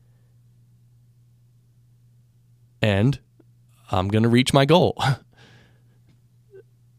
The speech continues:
And the other folks, the rest of us, or, or some of us,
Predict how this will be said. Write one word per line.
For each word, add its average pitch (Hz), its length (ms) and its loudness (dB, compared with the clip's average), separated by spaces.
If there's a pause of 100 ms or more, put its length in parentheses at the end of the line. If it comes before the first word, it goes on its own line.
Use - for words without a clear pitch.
(680)
And 156 420 2 (300)
the 123 220 4
other 151 480 4 (320)
folks, - 560 0 (1300)
the 123 100 2
rest 147 300 4
of 131 100 2
us, 135 320 2
or, 117 340 0
or 110 120 0
some 165 240 2
of 135 100 2
us, 120 400 0